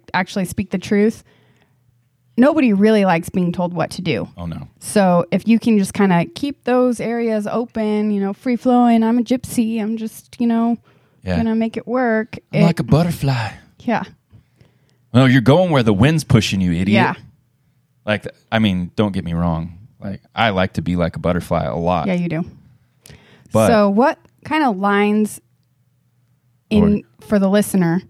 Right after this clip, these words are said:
Speaker 1: we could just take a few seconds to really think about, like, some lines that need to be drawn in your life.
Speaker 2: Mm-hmm.
Speaker 1: It can be,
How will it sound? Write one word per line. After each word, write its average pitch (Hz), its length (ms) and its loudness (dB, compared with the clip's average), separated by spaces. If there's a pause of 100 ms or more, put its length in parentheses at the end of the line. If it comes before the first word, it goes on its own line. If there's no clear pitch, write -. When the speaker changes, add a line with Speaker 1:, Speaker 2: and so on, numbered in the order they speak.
(360)
Speaker 1:
we 208 80 -4
could 214 80 -2
just 202 140 -2
take 190 160 -4
a 185 40 -4
few 190 160 -6
seconds 175 460 -6
to 185 80 -4
really 180 280 0
think 190 260 -6
about, 170 240 -4
like, 175 160 -6
some 185 260 -4
lines 190 500 0
that 170 300 0 (800)
need 233 160 8
to 240 60 4
be 202 140 2
drawn 175 600 4 (580)
in 190 140 6
your 180 160 4
life. 170 460 -4 (1040)
Speaker 2:
Mm-hmm. 90 260 -14 (360)
Speaker 1:
It - 60 -14
can 202 180 4
be, 185 480 -2